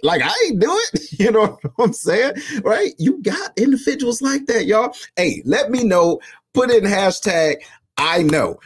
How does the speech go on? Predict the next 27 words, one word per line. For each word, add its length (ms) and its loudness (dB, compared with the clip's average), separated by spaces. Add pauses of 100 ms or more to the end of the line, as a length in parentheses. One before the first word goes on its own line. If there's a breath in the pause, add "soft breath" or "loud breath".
(120)
right? 320 0
Let 240 0
me 80 0
know 180 2
if 60 -2
you 80 -2
know 120 2
somebody 420 0
like 280 0
that, 240 -4
where 400 2
when 380 -2
you 100 0
around 400 0
them 140 0
or 80 2
whatever, 260 2
it's 80 -2
like, 140 -4
"Ah, 640 -2
okay, 340 -6
something 460 0
ain't 120 -2
right." 140 -2 (640 loud breath)
Case 240 0
in 100 2
point, 320 2